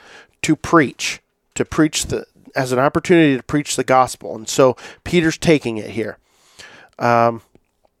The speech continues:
verse twelve, "When Peter saw this,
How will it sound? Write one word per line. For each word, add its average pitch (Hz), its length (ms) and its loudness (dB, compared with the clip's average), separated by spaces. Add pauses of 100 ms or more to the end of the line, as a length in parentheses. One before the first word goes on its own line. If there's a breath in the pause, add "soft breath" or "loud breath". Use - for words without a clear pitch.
(480)
verse 143 220 0
twelve, 113 340 2
"When 123 140 -4
Peter 226 320 -2
saw 139 320 2
this, 107 320 -6